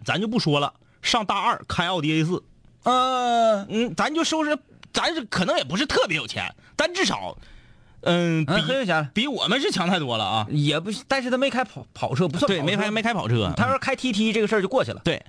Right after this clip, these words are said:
Speaker 2: 嗯。
Speaker 1: 上大四，上大二开个奥迪A四。
Speaker 2: 嗯。
Speaker 1: 我们搁网吧，磕完游戏出来，他和他对象从饭店出来，
Speaker 2: 嗯。
Speaker 1: 跟他对象一起上车了。我瞅一眼他对象，我眼泪都下来了。
Speaker 2: 嗯。
Speaker 1: 我说这，这，这小伙儿要是扔到师大那边儿，
Speaker 2: 嗯。
Speaker 1: 那不得排出一个加强连去？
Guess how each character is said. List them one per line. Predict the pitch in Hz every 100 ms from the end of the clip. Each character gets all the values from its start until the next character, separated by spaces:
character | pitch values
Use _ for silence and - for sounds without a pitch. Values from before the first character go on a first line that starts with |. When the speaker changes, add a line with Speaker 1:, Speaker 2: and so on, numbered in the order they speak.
| -
Speaker 2:
嗯。 | 131 107 - -
Speaker 1:
上 | - 202
大 | 196
四， | 196
上 | - 220
大 | 208
二 | 254 180
开 | - 165
个 | 180
奥 | 180
迪 | 170
A | 170
四。 | 180 - -
Speaker 2:
嗯。 | 127 107 101 -
Speaker 1:
我 | 110 120
们 | 151
搁 | 208 208
网 | 147
吧， | 107 123 123 - - - - _ -
磕 | -
完 | 165
游 | 196
戏 | 196
出 | 185 98
来， | 143 151 -
他 | - 156
和 | 170
他 |
对 | 165 175
象 | 175
从 | 147
饭 | 156 170
店 | 196 139
出 | 98 95
来， | 202
Speaker 2:
嗯。 | 202 185 156
Speaker 1:
跟 | 139
他 | 147
对 | 151
象 | 156 156
一 | 151
起 | 131 202
上 | 147
车 | 127 107
了。 | 107 - - _ - - -
我 | -
瞅 | -
一 | 180
眼 | 123
他 | 139
对 | 156
象， | 160 165 -
我 | -
眼 | 156 131
泪 | 226 214
都 | 110
下 | - 135 110
来 | 110
了。 | -
Speaker 2:
嗯。 | 208 214 220 214 -
Speaker 1:
我 | -
说 | 151 220
这， | 285
这， | 262 311 320
这 | 226 - 330 311
小 | - 190
伙 | 233 156
儿 | 113
要 | 214 254
是 | 262
扔 | 262 254
到 | 277
师 | 277 - 247 254
大 | 339 269
那 | 247
边 | 214 190
儿， | 175 175 165
Speaker 2:
嗯。 | 196 220 226 226 220 214
Speaker 1:
那 | 381
不 |
得 | 381
排 | 226 190 240
出 | 294 339
一 | 349
个 | 370
加 | 403
强 | 269 370
连 | 269 127
去？ | 233